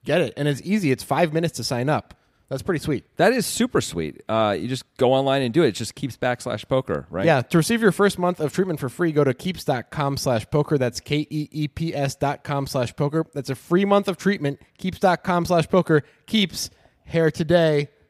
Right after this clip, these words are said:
Speaker 1: hair tomorrow.
Speaker 2: I mean, really, that's an incredible slogan.
Speaker 1: I know, I like it.
Speaker 2: That g-, whoever came up with that slogan,
Speaker 1: They better be paying 'em pretty well.
Speaker 2: Oh, I just been,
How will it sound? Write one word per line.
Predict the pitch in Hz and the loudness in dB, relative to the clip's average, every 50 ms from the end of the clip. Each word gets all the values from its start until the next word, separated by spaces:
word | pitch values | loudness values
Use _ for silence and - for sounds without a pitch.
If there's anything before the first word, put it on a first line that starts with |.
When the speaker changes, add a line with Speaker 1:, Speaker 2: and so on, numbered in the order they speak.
| _ _ _ _ | _ _ _ _
Speaker 1:
hair | _ - 139 127 123 120 | _ -2 0 2 2 2
tomorrow. | 120 - 139 131 123 127 131 131 131 120 107 101 92 - _ _ _ _ - - _ _ - - | 0 -2 -4 -2 0 2 4 4 4 4 4 2 0 -4 _ _ _ _ -20 -20 _ _ 0 2
Speaker 2:
I | 123 | 2
mean, | 123 123 120 | 4 4 2
really, | 117 113 104 98 95 | 2 2 2 2 2
that's | 87 90 - - | 0 -2 -4 -6
an | 87 | -8
incredible | 87 85 - 80 71 65 - | -8 -6 -4 -6 -6 -6 -8
slogan. | - - 65 67 64 55 - | -8 -8 -8 -8 -8 -8 -4
Speaker 1:
I | - 151 | -2 0
know, | 151 147 | 2 2
I | 131 123 | 2 2
like | 120 113 117 - | 0 -2 -4 -6
it. | 110 - - | -8 -4 0
Speaker 2:
That | 139 143 170 - - | 2 2 2 2 -2
g-, | 147 - | -6 0
whoever | 127 151 170 196 240 269 | 6 8 10 10 10 8
came | 233 - 220 208 | 6 6 6 6
up | |
with | 190 165 | 6 4
that | 165 151 143 | 2 0 0
slogan, | - - 135 131 139 139 156 170 180 180 _ _ _ _ _ _ _ _ _ _ _ | 0 2 2 2 4 4 2 0 0 -4 _ _ _ _ _ _ _ _ _ _ _
Speaker 1:
They | - 156 | -8 -2
better | 151 196 185 | 0 0 2
be | 160 156 | 2 0
paying | 139 - 156 143 131 | -2 0 0 0 2
'em | 127 123 | 0 0
pretty | - 135 127 123 | 0 0 2 2
well. | 123 123 123 139 | 4 4 4 6
Speaker 2:
Oh, | 156 151 143 143 - - - - 90 90 - - | 8 8 8 8 6 4 2 0 -2 -8 -6 0
I | - 165 | 0 0
just | 175 214 - | 0 0 0
been, | - 175 156 | 0 0 0